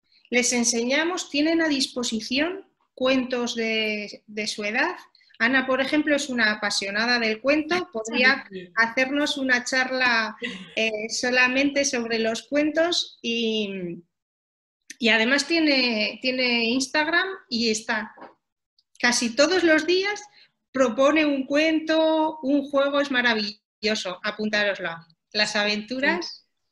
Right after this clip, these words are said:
Speaker 2: Sí. Las
Speaker 1: las
Speaker 2: aventuras de la
Speaker 1: aventuras
Speaker 2: profe, sí.
Speaker 1: Las aventuras de la profe, maravillosa, de verdad, ¿eh? En Instagram. Eh, ¿qué más podemos? A la música. La música.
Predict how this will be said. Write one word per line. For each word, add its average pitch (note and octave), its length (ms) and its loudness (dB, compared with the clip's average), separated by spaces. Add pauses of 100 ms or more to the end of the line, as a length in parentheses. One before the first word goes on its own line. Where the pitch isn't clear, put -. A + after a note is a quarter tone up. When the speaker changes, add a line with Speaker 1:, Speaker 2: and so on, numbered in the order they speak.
(680)
Speaker 2:
Sí. B3 100 -4
Las A3+ 120 -2
Speaker 1:
las A3 220 0
Speaker 2:
aventuras G#3+ 240 2
de C4+ 60 2
la A#3 80 8
Speaker 1:
aventuras B3+ 280 2
Speaker 2:
profe, G3+ 720 -4
sí. B3+ 480 -2
Speaker 1:
Las A#3 200 2
aventuras A#3 600 0
de C4+ 80 4
la G#3+ 220 0
profe, G#3+ 340 -2
maravillosa, G#3 800 -2
de G3 80 -2
verdad, G3+ 400 -6
¿eh? A#3 160 -2
En A#3+ 60 -4
Instagram. G3 560 -6 (760)
Eh, G#3+ 640 0 (880)
¿qué C4+ 120 -2
más C#4 220 4
podemos? C4+ 400 -2 (120)
A A#3 140 -2
la G#3+ 140 0
música. G#3+ 840 -2 (580)
La A3+ 140 2
música. G3+ 800 -2